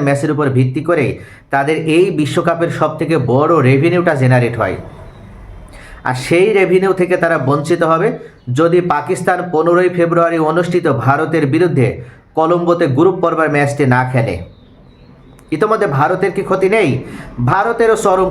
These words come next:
ক্ষতি রয়েছে। ম্যাচটি যদি বয়কট করে তাহলে ভারত মূলত সবথেকে বেশি লাভবান হওয়ার কথা, কেননা তারা পূর্ণ দুই পয়েন্ট পেয়ে যাবে না খেলেই। কিন্তু তারপরও ভারতের ক্ষতিটা কোথায়? ভারতের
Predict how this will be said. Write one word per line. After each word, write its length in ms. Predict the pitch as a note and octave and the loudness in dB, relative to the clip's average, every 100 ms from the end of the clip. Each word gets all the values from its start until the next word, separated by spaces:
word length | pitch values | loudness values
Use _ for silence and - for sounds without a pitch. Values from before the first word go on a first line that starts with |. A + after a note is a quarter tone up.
| F3+ | -2
ক্ষতি 200 | E3+ F3 | 0 2
রয়েছে। 300 | D#3 B2 G#2 E2+ - - - D#3+ D3 | 2 2 -2 -4 -10 -18 -14 -6 -2
ম্যাচটি 280 | D#3 E3+ G3+ | 0 0 0
যদি 120 | F#3 F3+ | 2 2
বয়কট 300 | D#3+ E3+ E3+ - | 2 0 -2 -2
করে 120 | D#3 D#3 | -2 -2
তাহলে 200 | E3+ F3+ C#3 | 0 0 2
ভারত 240 | C#3 F3+ F#3+ F#3 | 2 0 -2 -2
মূলত 220 | F#3+ F#3+ F#3 | 0 0 0
সবথেকে 300 | F#3 F3+ F3+ E3 | -2 -4 -4 -2
বেশি 160 | D3+ - F3 | 0 0 0
লাভবান 320 | D#3 D#3+ E3 | 0 -2 -2
হওয়ার 180 | D3+ D3+ C3+ | 0 0 0
কথা, 220 | E3 C3 F#2 - - - - | -2 -2 -4 -10 -20 -20 -4
কেননা 240 | F3 G3+ G#3 | -2 0 2
তারা 140 | G#3 G3+ | 2 2
পূর্ণ 180 | F3+ F3+ F#3 | 2 2 2
দুই 120 | E3 E3+ | 4 2
পয়েন্ট 220 | E3+ F3 E3+ | 2 0 0
পেয়ে 200 | E3 D#3+ | 0 2
যাবে 160 | E3 D3+ C3+ | 2 2 0
না 80 | C3+ | 0
খেলেই। 260 | C3+ D3 F#2 - - - _ | 0 -2 -2 -6 -16 -20 _
কিন্তু 180 | D#3+ D#3 D#3+ | -6 -4 0
তারপরও 340 | C#3+ D3+ F3 E3+ A2+ | 0 0 0 0 0
ভারতের 380 | C3 E3+ E3+ E3+ | 0 2 0 -2
ক্ষতিটা 300 | - D#3+ D3+ C3+ | -2 -2 -2 0
কোথায়? 280 | C3 B2+ E2 E2+ - _ _ _ _ _ _ _ _ _ - - - - A2 | 0 0 -4 -8 -16 _ _ _ _ _ _ _ _ _ -20 -20 -20 -12 -2
ভারতের 360 | C3 F3+ G3+ G#3+ | 0 0 0 0